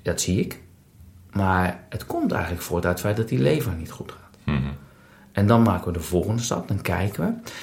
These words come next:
Speaker 1: waar staat zo'n lever nou eigenlijk voor? Welke thema's of welke karakteristieken passen nou typisch bij de lever
Speaker 2: Mhm.
Speaker 1: als orgaan?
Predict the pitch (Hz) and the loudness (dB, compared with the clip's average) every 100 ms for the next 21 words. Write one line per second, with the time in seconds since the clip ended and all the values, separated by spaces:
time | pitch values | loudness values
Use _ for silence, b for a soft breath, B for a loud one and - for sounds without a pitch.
0 | - 131 127 - 240 247 226 104 87 80 | 0 2 2 2 2 2 0 0 0 0
1 | 78 78 80 - - - - - - 117 | -4 -4 -4 -6 -6 -4 -4 -2 0 2
2 | 120 120 - 165 160 139 90 80 90 95 | 2 -2 0 0 4 4 2 -2 -6 -2
3 | 98 98 - - 104 104 - 104 - 180 | 0 0 -2 -2 -2 -2 -4 -2 0 0
4 | 175 107 113 - B B B B - - | 2 2 0 -4 B B B B -14 -12
5 | - 190 190 151 123 98 - 185 180 196 | 0 2 4 4 4 4 2 -4 -2 -2
6 | 254 - - - _ _ - B B - | -2 -4 -8 -14 _ _ -20 B B -2
7 | 107 110 107 107 113 - 101 101 92 90 | 2 4 4 0 -4 -2 2 4 4 2
8 | 85 82 76 78 82 - - - | 0 0 0 0 -2 -4 -4 -6